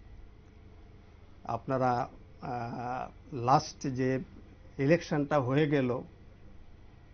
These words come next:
বর্তমান যে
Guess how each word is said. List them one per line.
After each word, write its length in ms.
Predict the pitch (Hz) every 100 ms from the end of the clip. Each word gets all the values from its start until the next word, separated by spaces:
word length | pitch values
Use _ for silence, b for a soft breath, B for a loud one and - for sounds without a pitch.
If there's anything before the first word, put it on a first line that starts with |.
| - - - - -
বর্তমান 800 | 120 147 - - 170 175 185 185 - - - - - - - - - - - - - - -
যে 300 | 120 131